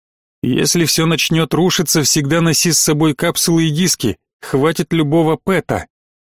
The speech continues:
Имя пользователя выглядело абсолютно случайным, но аватар изображал человечка в черном плаще,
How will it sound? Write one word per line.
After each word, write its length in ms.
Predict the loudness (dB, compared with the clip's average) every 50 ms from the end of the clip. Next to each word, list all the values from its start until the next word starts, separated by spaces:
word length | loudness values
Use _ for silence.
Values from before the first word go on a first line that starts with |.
| _ _ _ _ _ _
Имя 240 | 0 2 2 2 0
пользователя 640 | 0 0 0 2 2 0 0 0 0 0 0 2
выглядело 480 | 2 0 0 0 0 0 2 2 2 2
абсолютно 480 | 0 0 -2 0 0 0 0 0 -2
случайным, 680 | 0 0 0 0 0 0 0 0 2 2 0 0 -2 -4 _ _ _ _
но 200 | 0 0 2 2
аватар 380 | 2 0 0 0 0 0 0 2
изображал 440 | 0 0 0 0 0 2 2 0 0
человечка 580 | 0 2 2 2 2 2 0 0 0 -2 -2
в 40 | -2
черном 400 | 0 0 0 2 2 2 2 2
плаще, 460 | 2 0 2 2 2 2 0 0 -2